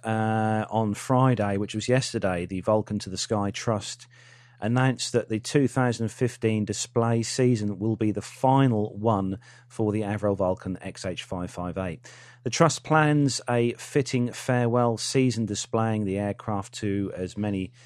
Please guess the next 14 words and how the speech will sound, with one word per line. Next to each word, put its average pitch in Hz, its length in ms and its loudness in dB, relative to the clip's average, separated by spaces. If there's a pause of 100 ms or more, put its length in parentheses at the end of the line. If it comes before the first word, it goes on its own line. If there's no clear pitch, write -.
(260)
uh, 87 180 -6
big 98 240 -2
audiences 95 520 -2
as 85 140 -10
possible 90 520 -8
before 98 400 -6
retiring 127 580 2
the 95 120 -2
aircraft 87 640 -6 (380)
in 101 160 -2
the 98 160 0
autumn 104 640 -2
this - 360 -8
year. 85 380 -6